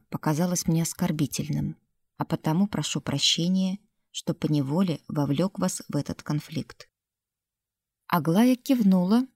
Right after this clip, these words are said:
вздохнула и произнесла: "Он просто первым успел.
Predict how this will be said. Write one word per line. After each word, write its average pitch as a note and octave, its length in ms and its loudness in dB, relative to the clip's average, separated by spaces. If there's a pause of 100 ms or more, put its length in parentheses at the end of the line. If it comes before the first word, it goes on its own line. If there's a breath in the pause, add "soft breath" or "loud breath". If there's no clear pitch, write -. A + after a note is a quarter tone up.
(220)
вздохнула D#3 840 0 (340)
и D#3+ 80 -4
произнесла: E3+ 760 -4 (1400)
"Он C#4 220 6
просто - 380 0
первым G3+ 460 4
успел. E3+ 420 -2